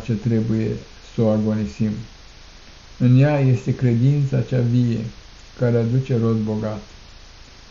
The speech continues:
Cu milă sufletele neamului nostru le-ai salvat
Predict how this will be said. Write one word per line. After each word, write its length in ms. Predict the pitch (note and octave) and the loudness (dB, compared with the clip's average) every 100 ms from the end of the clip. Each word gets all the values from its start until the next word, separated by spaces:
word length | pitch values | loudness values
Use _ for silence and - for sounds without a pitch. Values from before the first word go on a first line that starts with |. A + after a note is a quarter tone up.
| - - | -20 -4
Cu 80 | C3 | 4
milă 420 | B2+ D3 D3+ C3+ - | 6 6 4 0 0
sufletele 540 | C#3 C3+ A#2+ B2 A#2 A#2 | 0 0 0 -2 0 2
neamului 480 | A#2+ B2+ A#2+ A2+ A2 | 2 2 2 0 0
nostru 640 | A2+ A#2 - A2+ A2 G#2 - - - - - A#2 | 0 -2 -4 -4 -2 -4 -8 -20 -20 -20 -8 -2
le-ai 180 | A2 G#2 - | 0 0 -2
salvat 400 | G#2+ G#2 G2+ | -6 -6 -8